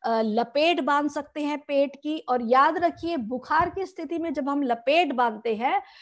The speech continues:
तो वो पन्द्रह पन्द्रह मिनट में आपको बदलनी पड़ेगी, क्योंकि वो भीतर की जो वेट,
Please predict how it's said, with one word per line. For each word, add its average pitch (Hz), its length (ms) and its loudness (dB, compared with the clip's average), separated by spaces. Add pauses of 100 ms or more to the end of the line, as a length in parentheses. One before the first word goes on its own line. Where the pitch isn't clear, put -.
(200)
तो 330 120 2
वो 285 240 4
पन्द्रह 339 460 4
पन्द्रह 349 360 4
मिनट 320 400 -2
में 320 80 -2
आपको 285 300 -2
बदलनी 262 440 -2
पड़ेगी, 247 380 -2
क्योंकि 285 520 0
वो 294 180 -4
भीतर 240 480 -6
की 302 160 -8
जो 277 220 -2
वेट, 262 500 0